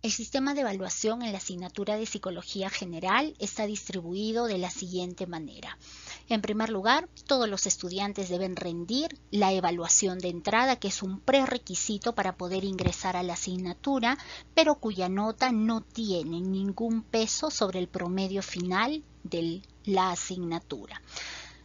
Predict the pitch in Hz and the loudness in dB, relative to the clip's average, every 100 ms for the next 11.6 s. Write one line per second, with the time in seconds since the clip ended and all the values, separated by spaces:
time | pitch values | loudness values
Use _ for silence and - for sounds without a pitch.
0 | - 214 226 214 185 185 247 269 285 185 | -2 6 8 8 6 2 4 6 6 4
1 | 185 175 175 208 185 196 190 185 180 180 | 4 2 0 0 0 -2 -4 -4 -2 -2
2 | 175 175 180 175 180 175 165 165 202 294 | 0 0 0 0 0 0 0 0 2 4
3 | 262 220 330 - - 320 269 220 190 208 | 4 4 0 -6 2 4 4 2 0 -2
4 | 202 - 202 175 175 170 175 170 - 208 | -2 0 2 4 2 0 0 0 2 2
5 | 220 190 175 - 185 175 175 180 180 185 | 2 0 0 -2 -2 0 0 0 0 -2
6 | 185 180 170 - - 226 233 220 226 233 | -2 -2 -2 -4 -4 -2 2 2 2 -2
7 | - 208 214 262 175 - - - - 214 | -4 0 4 4 4 -6 -12 -12 0 2
8 | 220 202 185 185 175 - - 240 254 226 | 4 2 2 2 0 -2 2 2 2 0
9 | 185 180 - 180 180 196 196 208 - 202 | -2 -4 -4 -2 0 0 0 -2 -2 -2
10 | 190 208 220 214 - 196 - - 254 285 | 0 2 2 -2 -6 -6 -4 2 4 4
11 | - - 202 - - 247 | 0 -8 -8 -2 0 0